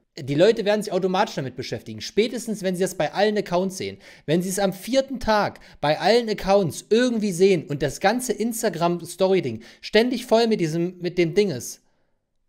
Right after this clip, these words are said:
dann, äh, dann wird es einfach dazu führen, dass über kurz oder lang die Leute, äh, sich einfach damit beschäftigen werden. Zur Abstimmung.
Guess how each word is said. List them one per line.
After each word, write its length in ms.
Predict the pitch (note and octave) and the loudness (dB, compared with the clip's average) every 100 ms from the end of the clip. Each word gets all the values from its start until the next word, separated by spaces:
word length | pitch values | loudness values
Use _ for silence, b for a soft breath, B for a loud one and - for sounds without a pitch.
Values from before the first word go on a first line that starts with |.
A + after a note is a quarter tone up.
| _ _ | _ _
dann, 400 | D#3 D#3 F3 F#3 | 4 4 4 0
äh, 440 | E3 D3+ D3+ D3+ - | 4 6 8 6 4
dann 200 | D#3+ D3 | 0 2
wird 160 | G#3+ A3 | 0 0
es 80 | |
einfach 220 | G3+ G3 F#3+ | -6 -2 -2
dazu 260 | E3 D#3+ | -2 -6
führen, 500 | - A#3 F#3 F#3+ A3 B B B | -6 2 2 2 -4 B B B
dass 220 | F3 G3 | 0 2
über 180 | F#3 E3 E3 | 0 -2 -2
kurz 280 | A3+ A3 | -4 -2
oder 140 | F#3+ F3+ | -2 0
lang 220 | F3+ G3+ | 0 0
die 100 | F3+ | 0
Leute, 480 | F3 F#3+ F#3+ F#3+ F#3 | 2 2 2 0 0
äh, 140 | E3+ | -4
sich 180 | D#3+ E3 | -4 -6
einfach 200 | F3+ F#3+ | -4 -2
damit 200 | F3 F3 | -2 -6
beschäftigen 440 | E3 G#3 G3 C3+ | -6 -8 -8 -10
werden. 240 | A2+ A2 A2 _ _ _ _ _ _ _ _ _ _ _ _ _ _ _ _ | -10 -10 -12 _ _ _ _ _ _ _ _ _ _ _ _ _ _ _ _
Zur 380 | - A#2 B2 A#2+ | -16 -14 -12 -12
Abstimmung. 1040 | B2+ B2+ - - A2 A2+ G#2 G#2 G2 | -12 -12 -18 -10 -8 -8 -10 -10 -14